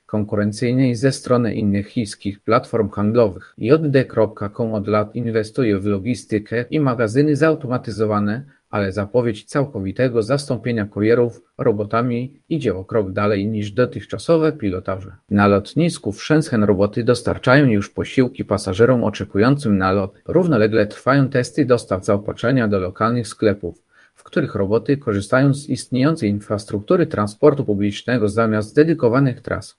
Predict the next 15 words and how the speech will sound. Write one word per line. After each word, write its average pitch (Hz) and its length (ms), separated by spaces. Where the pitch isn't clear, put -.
To 143 140
wciąż 180 460
ograniczone 120 640
wdrożenia, 110 640
ale 101 220
pokazują 104 560
kierunek, 135 600
w 104 100
jakim 104 380
firma 113 420
chce 101 300
pójść 110 340
na 104 160
dużą 107 340
skalę. 90 500